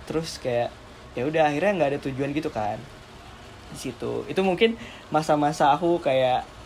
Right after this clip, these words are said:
males bikin konten yang serius ya. Ada juga nih masa-masa malesnya gitu.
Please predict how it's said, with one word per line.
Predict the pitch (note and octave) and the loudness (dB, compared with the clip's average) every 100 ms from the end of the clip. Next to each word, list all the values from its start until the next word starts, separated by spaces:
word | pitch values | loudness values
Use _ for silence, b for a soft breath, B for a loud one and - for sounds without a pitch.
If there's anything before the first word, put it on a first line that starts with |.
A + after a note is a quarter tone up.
| - - - | -18 -14 0
males | C#3 C#3 D3 D#3 - | 4 4 2 -2 -8
bikin | C#3 D3 C#3 | -6 -4 -4
konten | C#3 C3 | -4 -4
yang | C3 | -4
serius | C3+ C3+ C#3+ C#3+ | -4 0 0 0
ya. | A2+ B2 - - - - - - | -4 -4 -10 -18 -16 -16 -16 -6
Ada | B2+ D3 | 2 4
juga | D#3+ F3+ | 6 4
nih | F3+ | 4
masa-masa | D#3+ D#3 C3+ C3+ | 0 0 -4 -4
malesnya | B2+ A#2+ - C3 | -8 -8 -8 -8
gitu. | B2 - | -8 -6